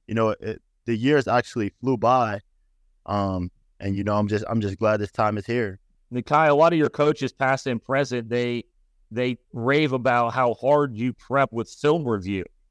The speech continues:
Speaker 2: You know, not every young player has that. Uh, wh-, why is that such an important part of your game, and how does film study really set you apart?
Speaker 1: My, my favorite player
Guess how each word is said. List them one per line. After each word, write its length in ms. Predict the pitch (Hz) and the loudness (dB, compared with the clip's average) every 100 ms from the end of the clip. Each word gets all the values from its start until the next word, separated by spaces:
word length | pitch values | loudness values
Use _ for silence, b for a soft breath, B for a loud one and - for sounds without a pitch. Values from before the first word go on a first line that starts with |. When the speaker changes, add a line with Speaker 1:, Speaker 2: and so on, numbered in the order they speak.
| _ _ | _ _
Speaker 2:
You 80 | 123 | -2
know, 80 | 127 | 0
not 220 | 135 156 | 4 4
every 220 | 165 143 | 2 2
young 280 | 131 135 135 | 2 2 0
player 600 | - 135 147 143 120 113 - _ | -2 0 0 2 0 -4 -10 _
has 380 | - 147 156 107 | -2 0 0 -4
that. 220 | 101 - _ _ _ _ _ | -12 -14 _ _ _ _ _
Uh, 220 | 120 120 120 | -2 0 2
wh-, 180 | 139 | 0
why 240 | 143 143 160 | 2 4 4
is 200 | 160 120 | 2 0
that 280 | 135 143 - | 2 2 0
such 240 | 147 - | -2 -2
an 60 | 123 | -6
important 500 | - 123 135 123 - | -6 -4 -4 -4 0
part 240 | 131 127 | 2 2
of 60 | 123 | 2
your 160 | 113 | 0
game, 480 | 98 123 131 120 104 - _ _ - | -2 -2 0 -2 -6 -14 _ _ -8
and 120 | 117 | -4
how 240 | 120 139 147 | 2 4 4
does 280 | 127 - | 2 -2
film 320 | - 151 151 139 | -2 0 0 -2
study 400 | - 131 123 113 | 0 2 2 4
really 260 | 123 117 | 4 4
set 340 | 110 - 127 - | 2 0 0 -2
you 100 | 107 | -8
apart? 340 | - 117 - _ - - | -4 -4 -4 _ -20 -6
Speaker 1:
My, 280 | 123 135 131 | 0 2 0
my 220 | - 127 131 | 0 2 2
favorite 320 | 143 147 139 | 0 0 -2
player 580 | - 139 139 139 135 | 0 0 0 -2 -4